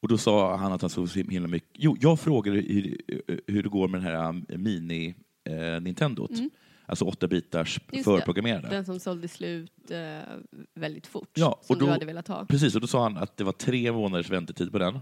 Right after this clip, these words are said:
Speaker 1: Och, men att det var så att Nintendo hade släppt så himla få. Och att
Speaker 2: Mm.
Speaker 1: det är någonting de alltid gör.
Speaker 2: Mm.
Speaker 1: Att de alltid börjar med att släppa jättelite. För att liksom skapa
Speaker 2: En hype.
Speaker 1: en hype kring det.
Speaker 2: Mm.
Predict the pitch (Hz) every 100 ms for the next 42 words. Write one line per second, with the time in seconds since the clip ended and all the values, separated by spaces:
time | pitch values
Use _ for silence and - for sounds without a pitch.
0 | - _ _ _ _ _ - 120 127 127
1 | 120 - - 117 107 101 104 98 101 -
2 | 104 - 90 92 98 - - - - 101
3 | 101 104 98 - 95 - 120 90 90 -
4 | - - - - 107 113 113 101 92 92
5 | 85 90 85 82 - 165 - - - -
6 | 104 _ _ _ 269 175 - 110 131 95
7 | 143 139 90 85 - 92 - 80 131 -
8 | - - - - - _ _ _ _ -
9 | 92 - 87 85 - 90 - - 82 82
10 | _ 196 185 - - 143 123 - - -
11 | - 220 208 214